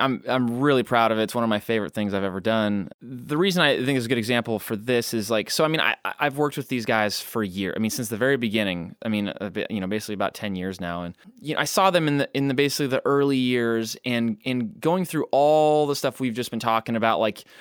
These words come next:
just the, you know, I'm dealing with personalities and stuff, and I've seen this band at their best, and I've seen 'em at their worst, and, uh, you know,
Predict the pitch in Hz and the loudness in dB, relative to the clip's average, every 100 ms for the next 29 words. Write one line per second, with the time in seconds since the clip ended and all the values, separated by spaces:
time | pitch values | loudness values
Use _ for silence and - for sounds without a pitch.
0 | - _ - 185 180 147 143 101 78 - | -20 _ -4 -2 -2 2 2 0 -8 -12
1 | 131 131 113 - 127 147 143 131 123 120 | -4 0 2 0 0 2 2 2 2 0
2 | - 135 123 127 120 113 113 110 107 104 | -2 -6 -4 0 2 4 4 2 2 0
3 | 104 - 113 117 110 - 127 120 107 117 | -2 0 -2 0 -2 -2 -2 -2 0 2
4 | 113 110 107 90 - 117 110 - 113 104 | 2 0 -2 -4 -2 0 0 -2 -4 -4
5 | - 117 113 107 110 104 113 113 110 - | -4 0 0 0 0 2 2 2 0 -2
6 | 110 - 110 104 95 | -2 -2 0 0 -2